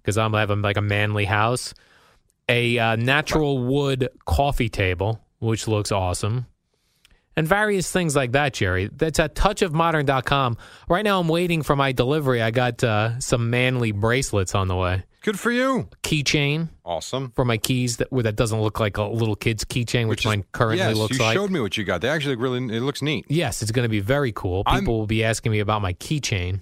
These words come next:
Speaker 2: I'm actually excited about Christmas shopping for two people this year because of touch of modern dot com,
Speaker 1: What do you,
Speaker 2: ironic.
Speaker 1: who are you
Speaker 2: My
Speaker 1: shopping for?
Speaker 2: dad and my brother, who
Speaker 1: Nice.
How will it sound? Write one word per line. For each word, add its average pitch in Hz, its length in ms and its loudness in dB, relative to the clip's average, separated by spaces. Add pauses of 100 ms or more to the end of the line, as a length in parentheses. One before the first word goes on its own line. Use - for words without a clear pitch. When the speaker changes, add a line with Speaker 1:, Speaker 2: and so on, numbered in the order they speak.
(140)
Speaker 2:
I'm 175 160 0
actually 185 380 -2
excited 143 440 -2
about 113 300 -2
Christmas 151 380 -4
shopping 110 340 -2
for 110 100 -8
two 151 220 -6
people 120 320 -4
this 92 260 -4
year 90 140 -2
because 98 300 -4
of 92 100 -6
touch 104 220 -2
of 80 120 -6
modern 98 260 -2
dot 113 200 -2
com, 117 180 0
Speaker 1:
What 139 120 2
do 139 60 0
you, 135 80 0
Speaker 2:
ironic. 135 180 0
Speaker 1:
who 151 100 0
are 147 40 -2
you 131 200 -2
Speaker 2:
My 120 60 2
Speaker 1:
shopping 131 280 2
for? - 60 0
Speaker 2:
dad 170 240 0
and 165 100 -2
my 143 120 -2
brother, 110 580 -2
who 120 240 -4
Speaker 1:
Nice. 101 460 -6